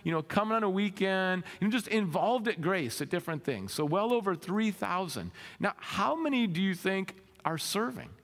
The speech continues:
actively serving at Grace? Uh, and, and by the way, it's awesome to serve in your family, where you live, work, learn, or play, your community. I'm not saying this is the only place to serve,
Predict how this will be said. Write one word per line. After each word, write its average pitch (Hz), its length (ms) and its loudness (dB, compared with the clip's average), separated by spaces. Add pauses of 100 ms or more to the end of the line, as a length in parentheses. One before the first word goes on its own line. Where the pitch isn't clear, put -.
(120)
actively 185 540 0
serving 185 480 0
at - 100 -8
Grace? 190 480 -4 (460)
Uh, 120 540 0 (360)
and, 190 180 0
and 202 140 2
by 220 140 2
the 240 80 2
way, 190 200 2
it's 220 300 2
awesome 196 480 2
to 170 80 4
serve 165 420 2
in 175 140 2
your 160 80 4
family, 151 640 -2 (160)
where 156 100 4
you 175 100 4
live, 175 220 4
work, 180 180 2
learn, 175 140 2
or 165 60 0
play, 147 180 0
your 156 100 4
community. 180 540 0
I'm 190 160 -2
not 190 160 -2
saying 185 200 0
this 175 100 0
is 151 60 -8
the 165 80 2
only 165 120 0
place 156 240 -2
to 120 100 -6
serve, 185 380 -2